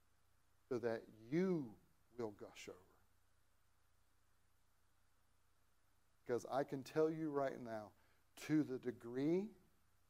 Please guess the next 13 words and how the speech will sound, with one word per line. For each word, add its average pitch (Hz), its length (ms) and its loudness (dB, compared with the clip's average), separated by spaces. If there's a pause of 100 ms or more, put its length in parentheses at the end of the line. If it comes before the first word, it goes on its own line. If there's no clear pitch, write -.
(400)
that 113 180 -2 (160)
you 165 240 2
see 165 460 -6 (100)
God's 139 400 4 (200)
power 127 360 0 (480)
as 113 280 -6 (100)
awesome - 420 -2 (1300)
is 113 300 -8
the 113 80 -16 (120)
degree 123 520 0 (800)
to 123 60 -6 (160)
which - 540 -8 (500)
you 107 80 -16